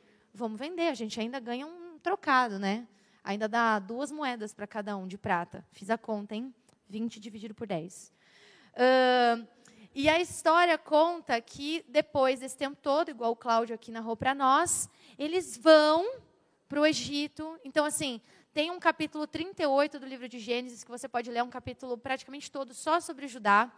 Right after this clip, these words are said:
o que acontece com a história dele. Então, ele sai da casa do pai e vai viver a vida dele. Só que no quarenta e quatro a gente percebe que ele voltou. E ele vai junto com os irmãos pro Egito, né?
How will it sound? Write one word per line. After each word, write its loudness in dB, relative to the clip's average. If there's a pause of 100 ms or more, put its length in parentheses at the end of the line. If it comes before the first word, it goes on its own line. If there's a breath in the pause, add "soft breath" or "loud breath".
(300 soft breath)
o -20
que -4
acontece -2
com -12
a -8
história -2
dele. -2
Então, -10
ele -10
sai 0
da -2
casa -2
do -14
pai 4
e -12
vai -2
viver -6
a 0
vida -4
dele. -4 (540 soft breath)
Só 4
que -8
no 2
quarenta 4
e -2
quatro 0
a 2
gente -6
percebe -2
que -8
ele -2
voltou. 4 (800)
E 0
ele 4
vai 4
junto -2
com -10
os -8
irmãos 2
pro -2
Egito, -4
né? -2